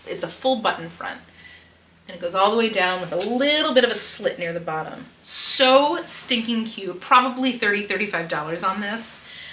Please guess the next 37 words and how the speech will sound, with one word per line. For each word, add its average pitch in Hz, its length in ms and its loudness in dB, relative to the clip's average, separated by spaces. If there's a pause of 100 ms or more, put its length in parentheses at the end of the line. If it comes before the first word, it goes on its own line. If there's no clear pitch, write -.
(160)
Um, 147 320 -2 (100)
I 202 140 4
just, 202 580 -2
I 226 80 -8
just, - 280 -10
lo-, 160 200 -6
this 302 220 -2
doesn't 466 300 4
feel 196 340 -4
like 196 260 -4
<laughs> - 0 -
Zara 208 380 0
to 185 140 -4
me, 165 180 -6
but, 165 320 -6 (460)
um, 151 440 -6
I 190 140 -6
just - 140 -6
thought 170 160 0
that 135 80 -6
was - 100 -8
so 185 380 -2
pretty. 165 400 -6
It 202 320 -4
needs 220 340 0
to - 80 -6
be 190 100 -10
steamed, 175 560 -8
but 143 140 -8
that 202 260 0
will 185 100 -4
be 175 260 -8
a 170 80 -4
showstopper 160 640 -4
once 165 180 -10
it 170 80 -8
is. - 460 -10